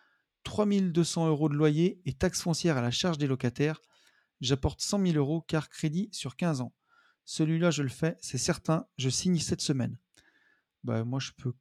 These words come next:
que, je peux que t'encourager parce que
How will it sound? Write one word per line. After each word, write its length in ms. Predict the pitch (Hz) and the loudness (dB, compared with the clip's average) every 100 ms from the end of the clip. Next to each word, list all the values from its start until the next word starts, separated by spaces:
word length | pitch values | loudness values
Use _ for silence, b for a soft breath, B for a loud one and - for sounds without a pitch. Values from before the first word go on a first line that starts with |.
| - | -8
que, 1200 | - 160 160 160 156 151 151 147 143 143 135 139 | 0 2 2 2 0 0 -2 -2 -2 -4 -6 -8
je 120 | 139 - | -12 -8
peux 120 | 127 | -6
que 140 | - | -2
t'encourager 640 | 139 135 - 120 120 135 180 | -2 -2 -4 -2 0 2 0
parce 260 | 147 107 - | 0 -6 -6
que 420 | 123 117 117 | -6 -4 -4